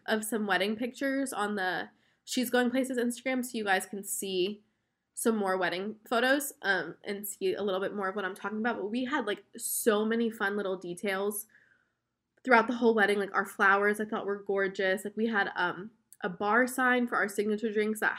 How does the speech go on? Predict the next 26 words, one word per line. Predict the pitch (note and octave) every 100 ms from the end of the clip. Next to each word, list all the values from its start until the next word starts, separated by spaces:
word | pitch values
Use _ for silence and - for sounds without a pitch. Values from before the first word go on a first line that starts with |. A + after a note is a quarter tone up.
| -
had | G3
our | F3+
dogs. | F3+ F#3 E3 F3 A#3 - - _ _ _ _ _ _ _
We | A#3
made | A3+ G#3 G3 -
signature | A3 A3+ A3+
drinks | G3 F#3+ G#3
about, | G3 G#2+
like, | A2
my | G3+ G3+
two | A3
golden | G3+ G3
retrievers | F#3+ G3 F#3+ F#3 F#3 F#3+ G3+
and | G3
Hunter's | G3+ G3+ F#3 F#3+ - - - - _
dog. | F#3 E3 F3
I | C#3
don't | E3
know | D3+
what | A2+
kind | -
of | -
dog | F#2+ -
she | -
is. | - - _ _ _ -
And | G#3+ G#3 F#3+ F#3